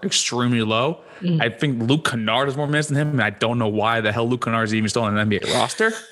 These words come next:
Speaker 2: <laughs>
Speaker 1: But, sorry. <laughs>
Speaker 2: No, it's all good. We're ripping, we're ripping all the A C C guys tonight. But no, Luke Kennard, for those you don't know, former Duke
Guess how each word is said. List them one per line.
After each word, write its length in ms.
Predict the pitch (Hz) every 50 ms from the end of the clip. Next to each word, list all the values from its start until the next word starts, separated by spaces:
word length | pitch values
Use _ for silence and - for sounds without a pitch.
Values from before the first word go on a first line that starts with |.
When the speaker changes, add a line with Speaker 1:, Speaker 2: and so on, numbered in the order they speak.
| - -
Speaker 2:
<laughs> 120 | - 370 440 415 - - - -
Speaker 1:
But, 760 | - 285 - 392 - - - - - - 247 - - 403 370
sorry. 340 | - - 110 101 71 - - -
<laughs> 600 | - - - 508 523 - - - - - 233 -
Speaker 2:
No, 400 | 190 196 196 185 185 180 180 185 208
it's 100 | 254 -
all 140 | 285 277 262
good. 180 | 269 294 277
We're 140 | 285 294 269
ripping, 240 | 254 269 262 233 220
we're 180 | 269 302 330
ripping 260 | 349 339 277 285 214 175
all 220 | 156 196 214 226
the 100 | 214 160
A 120 | 165 175
C 120 | 175 175 165
C 160 | 156 - 160
guys 300 | 143 156 135 135 156 156
tonight. 300 | 156 151 143 135 131 143
But 80 | 170 180
no, 420 | 190 180 156 139 135 139 - - - -
Luke 220 | - 196 - 135
Kennard, 320 | - 214 196 185 180 180 180
for 60 | 202
those 260 | - 180 180 180 180 190
you 60 | 175
don't 160 | 175 165 160
know, 200 | 165 170 165 165
former 340 | 160 - 175 160 165 160 156
Duke 400 | 156 156 - 156 156 147 151 -